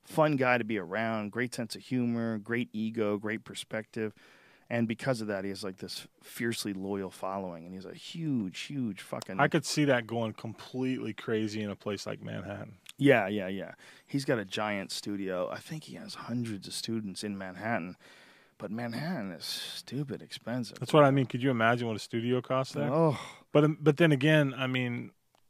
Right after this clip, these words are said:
Speaker 2: all your students are probably fucking millionaires, so what's the difference?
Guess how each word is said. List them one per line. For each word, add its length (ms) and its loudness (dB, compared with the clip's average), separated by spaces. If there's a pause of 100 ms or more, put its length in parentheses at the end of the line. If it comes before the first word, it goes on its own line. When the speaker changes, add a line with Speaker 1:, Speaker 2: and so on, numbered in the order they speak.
(180)
Speaker 2:
all 100 2
your 120 2
students 340 0
are 60 -4
probably 320 4
fucking 280 -4
millionaires, 540 -2
so 440 -8
what's 240 -10
the 40 -8
difference? 420 -10